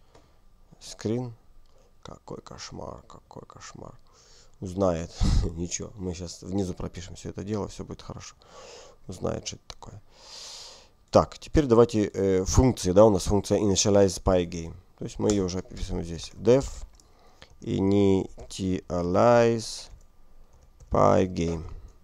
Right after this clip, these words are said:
Че у нас берет она? Max. А, и max, ну давайте max. Прям так и оставим. Max y,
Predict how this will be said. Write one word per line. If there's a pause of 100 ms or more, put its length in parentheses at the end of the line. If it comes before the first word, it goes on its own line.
Че
у
нас
берет
она? (1000)
Max. (640)
А,
и
max,
ну
давайте
max. (440)
Прям
так
и
оставим.
Max
y,